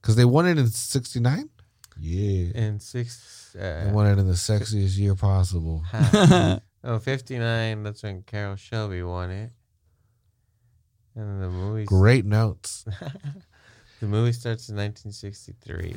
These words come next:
Speaker 2: That's when
Speaker 1: 'Cause
Speaker 2: it
Speaker 1: they don't
Speaker 2: starts going down. So I think it's, what, it's like in sixty-four, five, six, somewhere around
Speaker 1: 'Cause
Speaker 2: there.
Speaker 1: they, yeah, they don't win their first time out, right? They
Speaker 3: No.
Speaker 1: don't, they don't win their
Speaker 2: No.
Speaker 1: first time out.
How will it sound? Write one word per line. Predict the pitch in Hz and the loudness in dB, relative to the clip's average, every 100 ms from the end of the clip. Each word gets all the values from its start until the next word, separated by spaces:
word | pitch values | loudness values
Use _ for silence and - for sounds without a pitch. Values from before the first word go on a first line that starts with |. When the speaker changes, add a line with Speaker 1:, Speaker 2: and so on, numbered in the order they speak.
| - | -10
Speaker 2:
That's | 87 - | -12 0
when | |
Speaker 1:
'Cause | 131 123 | 2 4
Speaker 2:
it | |
Speaker 1:
they | 170 | 4
don't | 196 180 | 4 2
Speaker 2:
starts | 92 | -4
going | - 95 87 87 | -10 -6 -6 -4
down. | 85 85 82 82 98 - | -4 -4 -6 -10 -14 -10
So | - | -4
I | 101 | -2
think | 131 131 | 0 -2
it's, | 123 104 | -2 -4
what, | 107 | -4
it's | 98 107 | -4 -6
like | 98 | -6
in | 92 | -8
sixty-four, | 90 - 104 - - 87 - 110 110 110 - | -10 -12 -14 -14 -12 -14 -10 -8 -8 -8 -6
five, | 101 101 107 | -6 -6 -10
six, | - 101 98 - _ | -10 -10 -12 -20 _
somewhere | - 120 95 | -14 -10 -6
around | 87 87 | -6 0
Speaker 1:
'Cause | 120 | 2
Speaker 2:
there. | 135 170 | 4 4
Speaker 1:
they, | |
yeah, | 151 131 | 6 6
they | 135 | 6
don't | 170 165 | 6 6
win | 165 | 4
their | 151 123 | 4 6
first | 143 127 | 6 6
time | 131 113 | 4 4
out, | 101 85 | 4 2
right? | 87 107 120 | 0 -2 -2
They | - | 0
Speaker 3:
No. | 127 | 2
Speaker 1:
don't, | 123 113 117 | 2 0 0
they | 139 | 0
don't | 143 | 2
win | 139 | 4
their | 131 110 | 4 4
Speaker 2:
No. | |
Speaker 1:
first | 113 95 | 2 2
time | 110 95 | 2 0
out. | 85 78 | -2 -4